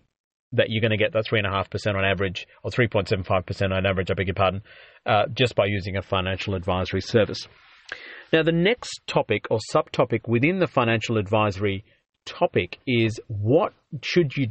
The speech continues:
do before signing up for financial advice? So what sort of things that you need to do, what sort of questions you might wanna ask, okay? First of all,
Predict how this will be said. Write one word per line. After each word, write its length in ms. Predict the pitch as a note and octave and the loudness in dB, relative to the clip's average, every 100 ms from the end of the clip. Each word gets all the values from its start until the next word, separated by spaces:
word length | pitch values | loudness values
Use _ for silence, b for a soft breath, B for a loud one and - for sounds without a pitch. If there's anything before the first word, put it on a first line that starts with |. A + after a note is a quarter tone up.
| - | 0
do 380 | D3 A#2+ F2+ G#2 | 2 4 2 -2
before 340 | A2+ - A#2+ | -4 0 -2
signing 540 | G#2+ - B2 C#3 D3+ B2+ | -2 -2 0 2 2 0
up 180 | - - | -2 -6
for 100 | A#2 | -4
financial 460 | G2+ F2+ F#2 - | -2 -2 -2 0
advice? 480 | A2 F3 E3 A#2 - - _ _ _ _ _ - - | 2 4 2 -2 -10 -20 _ _ _ _ _ -20 -16
So 140 | - C#3 | 0 2
what 160 | G3+ | 2
sort 160 | - A3+ | 2 0
of 80 | - | 2
things 240 | D3 C#3+ | 0 2
that 80 | B2 | 0
you 80 | B2 | 0
need 180 | A#2 | -2
to 80 | A#2+ | -2
do, 200 | G#2 G2 | -4 0
what 160 | G#2 - | 0 0
sort 80 | F#3 | -4
of 100 | - | -2
questions 400 | - - C3+ A#2 | -2 -2 -4 -2
you 80 | |
might 160 | A2+ G#2+ | -2 -2
wanna 180 | G#2 F#2+ | -2 -4
ask, 340 | G2 E2+ - - | -4 -6 -6 -4
okay? 260 | - D3 - _ _ _ - - - - _ - | 0 0 0 _ _ _ -18 -16 -18 -20 _ -4
First 240 | - G3 - | 0 2 2
of 80 | C3 | 2
all, 200 | B2 | 2